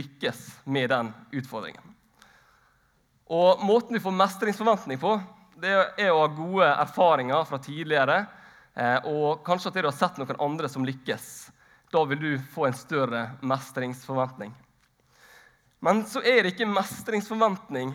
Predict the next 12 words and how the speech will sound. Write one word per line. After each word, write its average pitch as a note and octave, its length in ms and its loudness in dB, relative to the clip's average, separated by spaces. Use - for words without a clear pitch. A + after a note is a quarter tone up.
disiplene E3+ 640 -4
trenger E3+ 280 0
nå, G3+ 240 -2
når F3+ 240 -2
Jesus D3 640 -6
forlater D#3+ 460 0
dem. F3+ 140 -4
Det G#3 160 -2
disiplene E3+ 480 -2
trenger, E3+ 480 0
er D#3+ 320 -2
mesterforventning. C#3 1300 -4